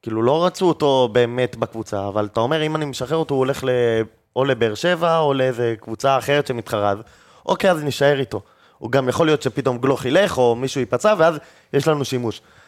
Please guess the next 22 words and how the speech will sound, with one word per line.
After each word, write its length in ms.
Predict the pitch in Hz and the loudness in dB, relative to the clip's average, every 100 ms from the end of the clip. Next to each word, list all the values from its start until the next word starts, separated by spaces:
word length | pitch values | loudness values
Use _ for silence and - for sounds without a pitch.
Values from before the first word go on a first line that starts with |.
| _ _ | _ _
אבל 120 | 117 | 0
נגיד, 260 | 120 123 131 - _ _ | 2 0 -2 -6 _ _
מאז 240 | 139 170 - | 2 2 2
שגלוך 500 | 135 131 151 190 156 | -2 2 2 2 2
הלך, 380 | 120 110 - - - | 2 0 -4 -20 -20
ו-, 260 | 101 98 110 110 110 107 104 104 104 104 101 - _ | -20 -6 0 4 4 4 2 2 2 0 -2 -6 _
וכבר 560 | 98 107 98 95 104 104 | -6 -4 -4 -4 -4 0
אין, 120 | 123 143 131 - _ 127 | 0 0 -6 -10 _ -4
אין 120 | 135 | -2
חלון 300 | 123 131 143 | 0 0 2
העברות, 520 | 117 107 123 196 - - - _ _ - | 0 0 0 0 -2 -10 -20 _ _ -6
אז 160 | 117 | -4
מפה 320 | 147 196 202 190 | -2 0 2 0
זה 120 | 170 | 0
כבר 200 | 131 127 | -2 0
באמת 560 | 123 117 123 147 - | 2 2 2 0 0
מוזר 600 | 123 120 104 123 127 127 123 _ _ _ _ _ _ | -4 -6 0 2 2 2 -4 _ _ _ _ _ _
ש-, 240 | - - 107 107 104 98 101 101 98 95 - | -20 -10 -2 0 2 0 -2 -2 -2 -6 -10
שהוא 260 | - 107 | -8 -2
לא 100 | 113 | -2
מקבל 360 | 113 110 107 107 | -2 -2 -2 -2
דקות. 500 | 104 139 175 185 | -2 0 0 0